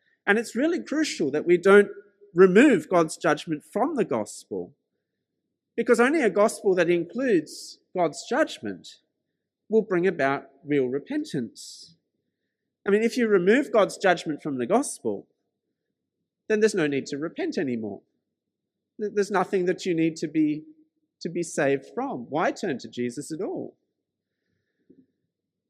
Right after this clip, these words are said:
So true gospel preaching will not only speak of God's love and forgiveness,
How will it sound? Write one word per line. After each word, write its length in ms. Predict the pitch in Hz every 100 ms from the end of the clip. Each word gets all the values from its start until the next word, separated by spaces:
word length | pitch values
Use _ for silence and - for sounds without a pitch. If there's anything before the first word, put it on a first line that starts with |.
| _
So 220 | - 190
true 300 | - 247 294
gospel 400 | 226 190 - 175
preaching 440 | - 208 202 151
will 100 | 131
not 180 | 143 175
only 260 | 170 180 233
speak 320 | - 175 143
of 140 | 147
God's 300 | - 117 117
love 280 | 175 214 135
and 160 | 120 113
forgiveness, 920 | 123 - 240 - 101 - - - _